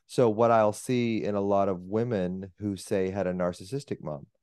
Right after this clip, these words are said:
or a mom that was just very overbearing is this alarm held in their throat, like, locked in their throat, because they so badly wanted to tell their mother how they felt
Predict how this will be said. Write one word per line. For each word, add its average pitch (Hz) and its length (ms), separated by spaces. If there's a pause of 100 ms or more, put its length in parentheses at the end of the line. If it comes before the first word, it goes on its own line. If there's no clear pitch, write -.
(240)
or 107 160
a 104 40
mom 107 340
that 92 120
was 95 160
just 101 240
very 104 580
overbearing 90 720 (460)
is 104 300
this 104 360
alarm 107 640
held 95 340
in 90 120
their 87 140
throat, 120 380
like, 90 160
locked 95 360
in 90 100
their 85 120
throat, 131 320
because 92 280
they 92 140
so 107 260
badly 101 500
wanted 92 500
to 82 100
tell 110 640 (320)
their 101 160
mother 90 520 (400)
how 120 240
they 107 160
felt 131 480